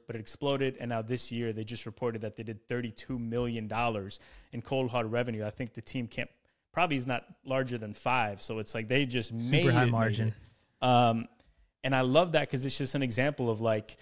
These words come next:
Speaker 1: you know, when Tezza first started creating content, she wasn't thinking about, "How do I monetize? How do I monetize?" I think she was out there for six years, probably living as a starving artist, just making the dopest shit possible.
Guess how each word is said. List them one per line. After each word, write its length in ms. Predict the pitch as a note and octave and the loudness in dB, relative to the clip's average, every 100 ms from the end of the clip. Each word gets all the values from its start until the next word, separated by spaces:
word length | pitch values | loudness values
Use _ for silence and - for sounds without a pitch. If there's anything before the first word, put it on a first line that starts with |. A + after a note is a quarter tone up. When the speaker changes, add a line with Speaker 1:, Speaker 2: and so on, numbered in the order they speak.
| _ _ | _ _
Speaker 1:
you 60 | C#3 | 2
know, 80 | |
when 120 | D3 C3+ | 4 4
Tezza 280 | D#3 D#3+ | 4 2
first 180 | D#3 D#3+ | 2 2
started 200 | - C#3+ | 2 0
creating 280 | C3+ D3 B2+ | 2 2 0
content, 380 | - C3+ - A#2+ | 0 -2 0 -2
she 120 | - | 0
wasn't 220 | C#3+ C3 A#2+ | -2 -2 -2
thinking 160 | B2 | -2
about, 180 | A2 A2 | -2 -2
"How 120 | - | 0
do 100 | G3 | 2
I 40 | C#3 | 2
monetize? 460 | C#3 E3 A#2 G#2+ | 0 -2 -4 -2
How 80 | C3 | 0
do 60 | C#3+ | -2
I 40 | |
monetize?" 340 | A#2 C3 C#3+ - | -2 -4 -4 -4
I 120 | B2+ | -2
think 180 | F#3 E3+ | 0 0
she 80 | C#3+ | 0
was 140 | B2+ | 2
out 160 | B2+ - | 2 2
there 100 | A#2 | -2
for 120 | A2+ | -4
six 360 | - D3 B2 | -4 -4 -4
years, 500 | A#2 A#2+ C#3+ G2+ G2+ - _ _ - | -2 0 0 -2 -8 -14 _ _ 0
probably 280 | D3 C#3+ | 2 4
living 280 | B2+ C#3 C3+ | 6 6 4
as 100 | B2 | 0
a 40 | - | -2
starving 420 | - C3+ C3 A#2+ | 0 2 2 2
artist, 320 | A#2+ C3+ A2+ | 2 2 -2
just 140 | A#2 A2+ | -6 -6
making 220 | B2 B2 | -6 -6
the 60 | |
dopest 420 | A2 A#2 C3 C3+ B2+ | -10 -4 -4 -2 -4
shit 240 | - A2+ | -4 -4
possible. 500 | - C#3+ - G#2 G2 | -2 -2 -2 -8 -12